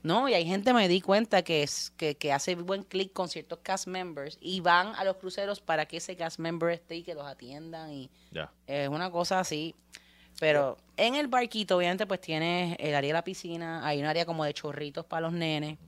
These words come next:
Speaker 1: eh, pero también está un área que donde está el área para adultos.
Speaker 2: Ujú.
Speaker 1: Y, mano, la área para adultos está sólida.
Speaker 2: Y de una discoteca, par de
Speaker 1: Tiene,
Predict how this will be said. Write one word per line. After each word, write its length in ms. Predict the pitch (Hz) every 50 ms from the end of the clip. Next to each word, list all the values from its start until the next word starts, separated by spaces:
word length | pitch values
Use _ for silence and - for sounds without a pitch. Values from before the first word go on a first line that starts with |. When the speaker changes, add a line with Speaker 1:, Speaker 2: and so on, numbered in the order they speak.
| _ _ _ - - - - - - - _ -
Speaker 1:
eh, 340 | - 151 147 143 139 135 - _
pero 140 | - 160 147
también 260 | - 147 143 139 143
está 340 | 156 - _ - 196 202 208
un 140 | - 165 151
área 200 | 147 170 185 196
que 100 | - 160
donde 100 | 151 143
está 140 | 139 - 143
el 60 | 135
área 200 | 123 120 117 120
para 160 | - 147 156
adultos. 580 | 160 160 170 208 214 180 - - - - - - 95
Speaker 2:
Ujú. 160 | 87 95 101 - _ _ _ _ _ _ _ -
Speaker 1:
Y, 120 | 139 135
mano, 140 | 120 120 165
la 40 | 208 190
área 180 | 151 131 120 -
para 80 | 123 120
adultos 140 | - - -
está 140 | 240 240 _ _
sólida. 460 | - - 123 123 - 175 151 127 135 151
Speaker 2:
Y 100 | 104 101
de 80 | 92 98
una 100 | 98 98
discoteca, 800 | 98 - - 98 101 113 120 123 120 120 113 113 113 110 110 110 101
par 140 | 104 98
de 60 | 95 -
Speaker 1:
Tiene, 160 | - 101